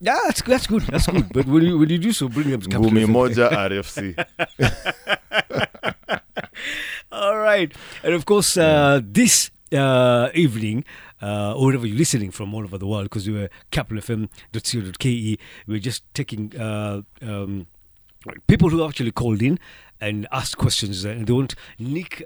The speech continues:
Speaker 1: uh, Ndeda to answer questions that are very pertinent, uh, to them. And I
Speaker 2: Mm.
Speaker 1: use the word
Speaker 2: Mm.
Speaker 1: myriad and, uh,
Speaker 2: Tuko hapa,
Speaker 1: tu-,
Speaker 2: tuko
Speaker 1: tuko hapa,
Speaker 2: tayari.
Speaker 1: tuko hapa tayari. Okay, let's check this one, Nick. Are you ready?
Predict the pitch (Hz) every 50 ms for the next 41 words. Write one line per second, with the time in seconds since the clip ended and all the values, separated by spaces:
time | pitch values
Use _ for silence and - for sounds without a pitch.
0 | _ - 120 113 110 110 110 110 107 107 107 107 104 113 135 131 131 110 101 98
1 | 101 _ - _ _ _ - 117 127 - - 123 123 120 - 123 113 110 _ _
2 | - - 156 143 - - - 101 101 90 101 95 85 92 92 90 87 90 139 135
3 | 123 117 - _ - 135 110 - 117 98 92 87 95 - - - - - - -
4 | - 98 101 98 101 101 _ _ - 113 104 110 95 85 - - - - - -
5 | - - 98 98 98 104 117 120 131 117 104 107 85 87 80 80 107 113 120 120
6 | 120 113 107 95 85 82 78 92 92 92 90 87 92 92 92 95 - - _ _
7 | _ - - - - 95 92 92 - 90 80 - - 101 92 92 - - 80 80
8 | 82 82 82 82 90 107 - 120 107 - 110 - 104 98 95 92 82 - - -
9 | - - - - 180 - 165 - 139 165 - - 262 208 156 165 190 - - 147
10 | 120 117 120 120 - 113 135 143 151 180 185 233 220